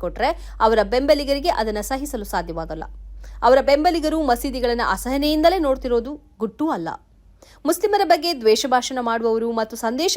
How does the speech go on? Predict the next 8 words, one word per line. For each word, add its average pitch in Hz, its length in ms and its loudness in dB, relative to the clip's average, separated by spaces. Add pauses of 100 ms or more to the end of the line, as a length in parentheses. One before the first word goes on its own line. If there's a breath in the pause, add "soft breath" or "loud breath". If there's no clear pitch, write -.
ಹರಡುವವರಲ್ಲಿ 254 580 0
ಹೆಚ್ಚಿನವರು 302 500 0 (140)
ಇವರ 262 220 0
ಪಕ್ಷದ 277 320 -6
ಬೆಂಬಲಿಗರೇ 269 500 0
ಆಗಿದ್ದಾರೆ. 165 380 -6 (800 soft breath)
ಇಂಥ 254 140 0 (120)
ಸ್ಥಿತಿಯಲ್ಲಿ 392 460 4